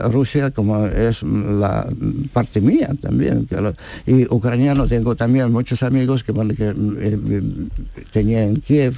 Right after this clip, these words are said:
eh, compañeros de trabajo de ahí antiguamente, y, eh, no tengo contacto con Ucrania ninguno, pero, jo, es que, mm, es muy difícil explicar, y sentimiento de verdad de impotencia,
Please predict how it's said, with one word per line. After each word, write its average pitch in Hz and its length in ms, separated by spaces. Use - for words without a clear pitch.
eh, 110 200
compañeros 104 600
de 107 100
trabajo 104 480
de 101 140
ahí 117 320
antiguamente, 117 920
y, 120 440
eh, 101 100
no 117 180
tengo 120 280
contacto 98 520
con 95 220
Ucrania 101 420
ninguno, 107 480
pero, 104 400
jo, 101 300
es 98 80
que, 104 160
mm, - 680
es 131 140
muy 139 240
difícil 120 480
explicar, 101 580
y 117 100
sentimiento 127 680
de 113 140
verdad 123 320
de 120 120
impotencia, 117 720